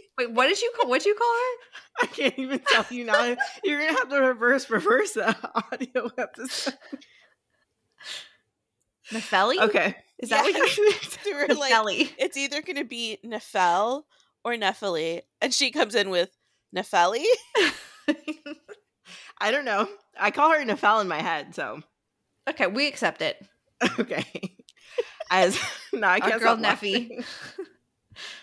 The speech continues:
Speaker 2: Yeah, why couldn't she come up with a real easy nickname? Also, you
Speaker 1: <sighs>
Speaker 2: know what got really confusing is that their names both start with N E, and I was like, "Nefel, N-, Neri, Nefel, n-, n-, n-,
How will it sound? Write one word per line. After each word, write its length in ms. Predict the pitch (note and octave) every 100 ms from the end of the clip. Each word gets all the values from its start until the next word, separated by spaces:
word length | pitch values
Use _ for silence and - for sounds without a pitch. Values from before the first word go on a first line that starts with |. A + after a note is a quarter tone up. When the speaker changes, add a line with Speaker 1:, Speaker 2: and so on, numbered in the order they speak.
| - - - -
Speaker 2:
Yeah, 220 | A3+ G#3
why 200 | F#3+ G#3
couldn't 200 | D4+ D4
she 120 | C#4+
come 180 | A#3+ A#3
up 100 | A#3+
with 100 | G#3+
a 80 | G3
real 300 | E3+ F3+ F3+
easy 320 | C#3 E3 D#3+ D#3
nickname? 680 | D3+ C#3+ C#3 C3+ C#3+ G3 _ _ _ _ _ _ _ _ -
Also, 220 | G3 A3
you 100 | A3+
Speaker 1:
<sighs> 0 |
Speaker 2:
know 100 | G3 F3+
what 100 | F3
got 200 | E3+ B2+
really 180 | E3+ F3
confusing 400 | F3+ E3+ E3 F3+
is 100 | E3
that 120 | C#3+
their 180 | C#3+ C#3
names 280 | C#3+ C#3 -
both 200 | C#3 C3+
start 180 | D3 C3+
with 140 | C#3 -
N 160 | C3+ -
E, 160 | C#3+
and 80 | C#3+
I 40 |
was 100 | C#3+
like, 120 | C3+ - _ -
"Nefel, 340 | D#3+ F3+ C#3+
N-, 80 | C#3
Neri, 320 | E3+ E3 C3
Nefel, 360 | A2 D3 F#3 D3
n-, 260 | C#3 C3+ C3+
n-, 200 | D#3 E3
n-, 160 | D#3+